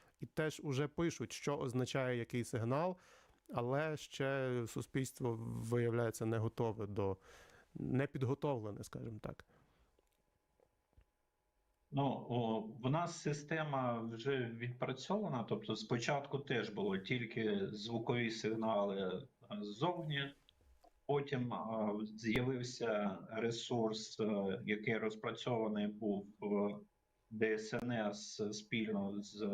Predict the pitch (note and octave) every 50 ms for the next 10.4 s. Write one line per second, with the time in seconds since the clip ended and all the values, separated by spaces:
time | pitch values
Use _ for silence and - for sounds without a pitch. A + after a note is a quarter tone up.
0 | G#2 G2+ G2+ G2+ G2+ G2+ G2+ - G#2+ G#2+ A2 G#2+ G#2+ - - G#2 G2+ G3 F#3+ G#3
1 | - - - _ _ - _ _ _ _ _ _ _ _ _ _ _ _ - A2
2 | A2 G#2+ G#2+ A2 A2 - - E3+ E3+ E3 D#3 - - - B2+ A#2 A#2+ A#2 A#2+ A#2+
3 | A#2 A#2+ A#2 A2+ - - A#2+ - - A#2+ - - - - B2 A#2 A2 G#2+ G#2 G2+
4 | G#2 - _ _ _ _ _ _ _ _ _ _ _ _ _ _ _ _ _ _
5 | _ _ _ - A2 A2+ A2 A2+ A2 G#2+ G#2+ G2+ - - G2+ - - - D3+ C#3+
6 | - - C#3+ C#3 - - F3+ E3 E3 C#3+ B2 B2 B2 A#2+ B2+ C3 C#3 C3+ C3+ B2+
7 | - - - _ _ _ - - _ B2 B2 B2 B2+ B2 - B2+ B2+ B2+ C3 -
8 | B2 D3 D3+ D3+ D3 C#3+ C3 B2 A#2 A2+ A2 G2+ G#2 - A#2+ A2+ A2+ A2 G#2+ G#2+
9 | G#2 G#2 G#2 - - - - _ _ - C3 - C#3+ B2+ B2+ B2+ - - C3 B2
10 | B2 A#2+ A2+ A2 G#2+ G#2+ G2+ G#2